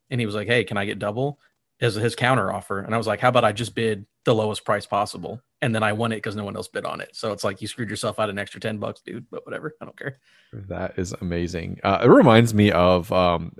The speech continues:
Speaker 2: so, uh, does anybody here know what, what penny, uh, auctions are?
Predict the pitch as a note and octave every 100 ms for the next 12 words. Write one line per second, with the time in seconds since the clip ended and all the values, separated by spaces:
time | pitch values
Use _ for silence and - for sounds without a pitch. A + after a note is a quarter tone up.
0 | F#2+ - A2 F#2+ F#2 F2 G#2 G2 G2 A2
1 | G#2+ C3+ E3+ F#3+ F3 - A#2 G#2 G2+ F#2+
2 | - _ G2 - - F#2 G2+ A2+ B2+ -
3 | G#3 G#2+ A#2 - C3 C3+ C#3 C#3+